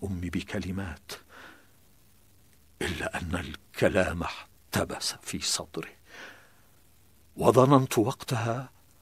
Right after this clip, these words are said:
وهو يغادر المنزل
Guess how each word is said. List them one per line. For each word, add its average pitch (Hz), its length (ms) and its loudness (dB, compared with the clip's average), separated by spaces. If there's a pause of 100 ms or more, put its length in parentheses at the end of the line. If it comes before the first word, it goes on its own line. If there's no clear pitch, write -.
(480)
وهو 117 280 8
يغادر 117 680 6
المنزل 113 840 -2